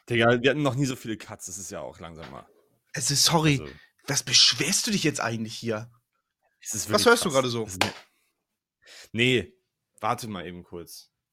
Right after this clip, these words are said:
Speaker 1: Chill mal.
Speaker 2: Wir haben doch eben über, ähm, äh, Sachen geredet, wo man, wo es cringe ist, also wo man nicht cool aussehen kann.
Speaker 1: Ja, hallo, ich möchte einmal was sagen.
Speaker 2: Rede.
Speaker 1: Ich möchte einfach mal allgemeine Empfehlungen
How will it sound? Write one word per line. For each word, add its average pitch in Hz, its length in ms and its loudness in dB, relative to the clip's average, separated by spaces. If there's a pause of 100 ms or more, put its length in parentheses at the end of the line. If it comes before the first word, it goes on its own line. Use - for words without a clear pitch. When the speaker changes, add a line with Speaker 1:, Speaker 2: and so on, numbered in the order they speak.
(140)
Speaker 1:
Chill 117 220 0
mal. 101 60 0
Speaker 2:
Wir 180 80 2
haben 240 160 0
doch 226 160 -8
eben 254 240 -4
über, 220 500 2
ähm, 202 560 -2
äh, 170 260 -2
Sachen 196 460 -4
geredet, 190 480 -4
wo 170 100 -8
man, 165 380 -6
wo 147 140 -6
es 151 100 -8
cringe 175 400 -4
ist, 113 300 -8
also 123 240 -6
wo 131 60 -8
man 139 100 -4
nicht 139 200 -10
cool 170 120 -2
aussehen 120 320 -6
kann. 104 320 -14 (840)
Speaker 1:
Ja, 131 540 0
hallo, 135 320 -4
ich 120 160 -8
möchte 147 260 -8
einmal 151 300 -6
was - 140 -6
sagen. 147 300 -4 (540)
Speaker 2:
Rede. 127 380 -2 (1120)
Speaker 1:
Ich - 100 -20
möchte 123 240 -4
einfach 120 240 -4
mal 117 400 -2 (400)
allgemeine 131 720 0
Empfehlungen 113 680 -8